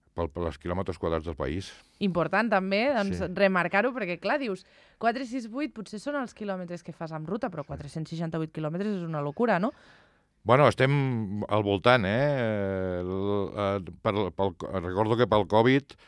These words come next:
Speaker 1: vam fer la ruta dintre d'Andorra, ens, només dintre d'Andorra, i vam fer tres-cents cinquanta-set quilòmetres dintre d'Andorra.
Speaker 2: Déu-n'hi-do.
Speaker 1: Sí.
Speaker 2: I amb covid va ser fàcil muntar-la? Perquè, clar,
Speaker 1: No, va
Speaker 2: mm,
Speaker 1: ser mo-, bastant complicat.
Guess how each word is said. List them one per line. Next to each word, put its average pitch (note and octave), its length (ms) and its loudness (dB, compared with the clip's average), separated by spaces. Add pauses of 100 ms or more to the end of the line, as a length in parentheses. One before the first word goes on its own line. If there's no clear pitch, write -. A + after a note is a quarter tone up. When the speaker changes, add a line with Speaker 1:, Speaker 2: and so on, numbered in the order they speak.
(160)
Speaker 1:
vam G#2+ 200 0
fer A2 140 0
la A2 120 4
ruta G#2+ 480 2
dintre G#2+ 360 0
d'Andorra, G#2+ 540 4
ens, G#2+ 160 -2
només G#2 540 0
dintre G#2+ 260 2
d'Andorra, G2 260 0
i - 20 2
vam C3+ 160 2
fer B2+ 140 2
tres-cents G2+ 480 -2
cinquanta-set F2+ 540 -2
quilòmetres F2 500 -2
dintre F#2 280 -2
d'Andorra. D#2+ 280 0
Speaker 2:
Déu-n'hi-do. E3 580 -2 (140)
Speaker 1:
Sí. - 160 -12 (280)
Speaker 2:
I A3 80 4
amb A3 140 4
covid B3 240 4
va G4+ 80 2
ser A3+ 140 -6
fàcil A#3 380 -6
muntar-la? G3 500 -2 (260)
Perquè, F3 240 -2
clar, G3 340 2
Speaker 1:
No, D#2+ 220 2
va D2 80 2
Speaker 2:
mm, D#2 40 -2
Speaker 1:
ser E2+ 120 -2
mo-, E2+ 160 0
bastant E2+ 380 -4
complicat. F#2 720 2